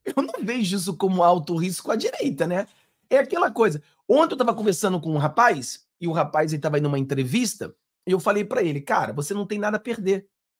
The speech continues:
Você tá indo pra entrevista, e você tem que ir com toda a certeza de que você não tem nada que perder. Eles precisam de você mais do que você precisa deles. Você tem outro trabalho.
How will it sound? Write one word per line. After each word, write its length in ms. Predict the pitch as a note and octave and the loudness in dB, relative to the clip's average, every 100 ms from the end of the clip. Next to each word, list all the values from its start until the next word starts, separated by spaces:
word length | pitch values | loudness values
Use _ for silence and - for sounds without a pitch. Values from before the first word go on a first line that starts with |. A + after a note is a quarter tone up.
| _ _ _ - | _ _ _ -8
Você 180 | G3 G3+ | -6 -2
tá 120 | D3+ | -2
indo 100 | C#3 | 0
pra 100 | C#3+ | 0
entrevista, 580 | D3 G3+ A#3 D#4+ - - _ _ _ _ _ | 0 -2 -2 -6 -8 -16 _ _ _ _ _
e 40 | A#3+ | -4
você 240 | A#3+ A#3 | -4 -4
tem 180 | - B3+ | -4 -4
que 160 | A#3 A#3+ | -2 -6
ir 40 | |
com 180 | - B3 | -4 -4
toda 440 | - A#3 C#4 - | -4 0 0 0
a 40 | C4+ | -2
certeza 960 | B3 G#3+ - A3 B3+ A3 D3 A#2+ - _ _ _ _ - | -2 -4 -4 -2 0 0 2 0 -2 _ _ _ _ -4
de 180 | D3+ G#3+ | 0 2
que 360 | C4 C4 - _ _ | 4 4 2 _ _
você 200 | G3+ A#3 | -6 0
não 100 | C#4+ | 0
tem 120 | C4+ B3+ | 0 2
nada 200 | A#3+ A3+ | 2 0
que 80 | |
perder. 460 | G3 F3 C3 G#2+ - | -2 -2 -2 -6 2
Eles 280 | G#3+ B3 C4 | 4 6 2
precisam 460 | - G3 D3 F#3+ F3 | -2 -2 0 0 2
de 100 | D3+ | 2
você 280 | D3+ C#3 G#3+ | 2 2 2
mais 220 | G3+ G#3 | 2 2
do 80 | F#3+ | -2
que 100 | G3+ | -2
você 220 | D#3+ G#3 | 0 0
precisa 380 | G3 F3 F#3+ F#3 | -2 -4 -2 0
deles. 260 | D#3 C#3 | 0 0
Você 220 | C#3+ F3 | 0 0
tem 160 | F#3+ E3 | 0 -2
outro 160 | C#3 - | -2 2
trabalho. 420 | G3 G3+ B3 | 6 8 8